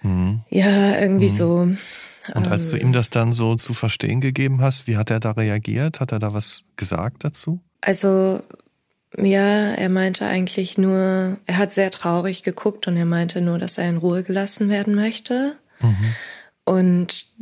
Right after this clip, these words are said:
Speaker 2: das hab ich zu dem Zeitpunkt dann auch wirklich so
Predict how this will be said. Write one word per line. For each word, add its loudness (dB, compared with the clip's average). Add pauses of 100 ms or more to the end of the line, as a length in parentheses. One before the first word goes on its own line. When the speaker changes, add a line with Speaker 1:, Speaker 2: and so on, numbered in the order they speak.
(160)
Speaker 2:
das -2 (100)
hab 0
ich -4
zu -2
dem 2
Zeitpunkt -2
dann 0
auch -6
wirklich -4
so 0